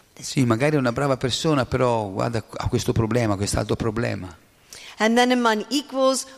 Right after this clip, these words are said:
Speaker 1: we want to brag and glorify ourselves.
Speaker 2: E quando siamo fra persone alla pari, cerchiamo di, eh,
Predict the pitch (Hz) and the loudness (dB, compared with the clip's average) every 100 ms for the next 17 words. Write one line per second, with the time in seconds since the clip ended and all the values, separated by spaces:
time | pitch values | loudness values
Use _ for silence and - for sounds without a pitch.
0 | - 214 190 202 202 202 175 151 185 185 | -6 -2 2 2 0 -4 -6 0 2 4
1 | 156 151 156 147 156 190 185 - 160 143 | 2 -2 -6 -4 0 2 2 0 -2 -2
2 | 135 - 147 127 135 - - - - 120 | -2 -4 -6 -8 -6 -6 -6 -8 0 0
3 | 117 - 139 123 - 107 110 - 139 120 | 2 0 2 2 0 0 -2 0 0 2
4 | 107 107 110 110 120 143 - - 107 - | 2 0 0 0 0 -4 -6 -6 -4 0
5 | 117 113 104 104 98 - - - _ - | 2 2 2 0 -2 -8 -20 -20 _ 0
6 | 95 92 92 87 87 - - | 2 4 4 2 0 -6 -14